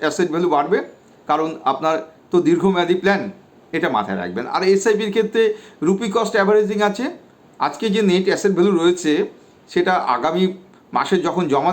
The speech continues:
দেবেন, সেম থাকবে না, কারণ মার্কেট তো ভোলাটাইল, সবসময় চেঞ্জ হবে। ফলে আপনার রুপি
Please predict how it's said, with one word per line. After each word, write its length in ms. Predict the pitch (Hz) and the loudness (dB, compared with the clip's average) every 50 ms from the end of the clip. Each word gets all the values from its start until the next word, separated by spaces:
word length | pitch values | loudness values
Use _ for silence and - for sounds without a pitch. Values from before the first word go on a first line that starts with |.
| 175 | 2
দেবেন, 200 | 170 156 165 175 175 - - | 2 0 0 -2 -4 -4 -2
সেম 120 | - 214 214 196 214 | -2 -2 0 0 0
থাকবে 260 | 208 - 202 202 214 208 208 | 0 2 2 0 0 0 0
না, 60 | 214 208 - - | -4 -4 -4 -2
কারণ 160 | 190 196 196 190 180 | -2 0 0 2 0
মার্কেট 240 | 180 175 202 202 - 202 | 0 2 2 0 2 2
তো 40 | 208 190 | 0 0
ভোলাটাইল, 360 | 226 233 220 196 190 165 160 160 - - - - - - - | 0 0 0 0 0 0 -2 -4 -8 -12 -16 -20 -20 -4 -2
সবসময় 360 | 202 208 202 - 220 208 196 202 | -2 0 0 0 0 0 0 2
চেঞ্জ 160 | 214 208 202 190 202 | 2 2 2 2 2
হবে। 140 | 196 190 196 196 - - - - - - - - | 2 2 0 0 -4 -12 -20 -20 -20 -20 -10 -4
ফলে 180 | 139 165 185 220 240 - - - - 139 | -2 0 2 0 0 -2 -4 -4 -4 -4
আপনার 240 | 139 156 170 180 180 180 - - - _ 151 156 | -2 -2 -2 -2 -2 -4 -8 -16 -8 _ 0 0
রুপি 260 | 190 202 196 247 254 | 0 0 0 -2 -2